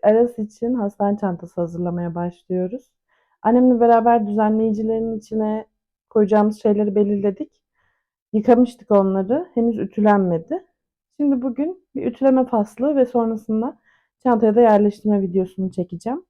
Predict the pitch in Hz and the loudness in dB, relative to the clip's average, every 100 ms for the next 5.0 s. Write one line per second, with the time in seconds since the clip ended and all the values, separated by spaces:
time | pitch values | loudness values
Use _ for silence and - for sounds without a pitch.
0 | _ 202 214 196 185 180 254 339 _ 208 | _ -6 -4 -2 -2 -2 -4 -6 _ -8
1 | - 190 180 170 - 240 196 202 196 185 | -4 -6 -6 -10 -6 -6 -4 -2 -2 -4
2 | 175 190 202 196 208 - 208 _ _ - | -6 -6 -8 -8 -10 -12 -20 _ _ -6
3 | 247 254 277 302 294 277 269 269 277 - | -6 -6 -8 -6 -4 -2 -2 -2 -6 -12
4 | 233 _ 254 254 254 262 254 240 240 | -20 _ -4 -4 -8 -6 -4 -4 -6